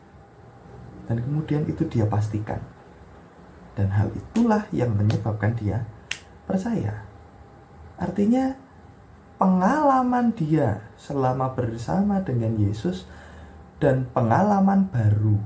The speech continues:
ketika dia melihat kubur Yesus yang kosong, itu menjadi alasan dia percaya. Tetapi hal itulah yang justru membuat dia menjadi orang pertama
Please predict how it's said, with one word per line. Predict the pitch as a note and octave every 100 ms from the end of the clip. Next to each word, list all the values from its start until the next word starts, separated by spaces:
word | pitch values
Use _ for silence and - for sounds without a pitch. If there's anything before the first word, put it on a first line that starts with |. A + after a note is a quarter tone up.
| - -
ketika | - G#2+ G#2
dia | G#2+ G#2+ G2+
melihat | G2 G#2 D#3 - C#3 -
kubur | A2+ G#2+ A2+ E3+
Yesus | D3 - G#2
yang | E2+ E2+
kosong, | - F#2+ F3+ G3+ - - - - -
itu | - F3+ G#3
menjadi | G3 F#3 E3 B2 A#2 B2+
alasan | - A#2 G#2 G2 E3 B3 - A3 G#3+
dia | D#3 C3+ A#2+ F3 - - - - -
percaya. | G#2+ E2+ C2 - - - - - - - - - - - - - - - - - - - - - - - -
Tetapi | G#2 G2+ E3 A#3+ C4 - -
hal | A2 G#2+
itulah | A2 G3+ F3+ D3+
yang | C3 A#2+
justru | A2 - D3
membuat | B2+ G#2+ A2 G#2+
dia | G#2+ B2
menjadi | D3+ B2+ G#2+ G2 G#2+ G2
orang | F#2 - F2+ A#2+
pertama | B2 - F3 A#2+ G#2+